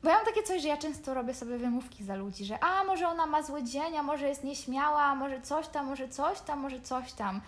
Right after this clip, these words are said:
Ale później okazywało się, że ona jest po prostu taka wredna. I nawet jak się wszystkie te rzeczy zrobiło, to co ona chciała, to ona później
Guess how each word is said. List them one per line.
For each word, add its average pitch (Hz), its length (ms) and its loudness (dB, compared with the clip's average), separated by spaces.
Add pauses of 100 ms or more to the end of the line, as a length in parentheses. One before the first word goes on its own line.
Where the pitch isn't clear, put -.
(260)
Ale 233 180 0
później 269 320 -4
okazywało 262 680 -2
się, 262 160 -4
że 247 220 -4
ona 240 320 0
jest 240 260 -4
po 226 80 -8
prostu 226 840 -6 (360)
taka 214 240 -8
wredna. 208 600 -6 (400)
I 262 80 0
nawet 330 240 4
jak 359 100 2
się 320 140 -4
wszystkie - 480 -6
te 311 140 0
rzeczy 302 280 -2
zrobiło, 254 540 -2
to 247 140 -12
co 247 100 -4
ona 233 200 0
chciała, 233 420 -4 (420)
to 277 140 2
ona 349 520 4 (560)
później 302 920 -2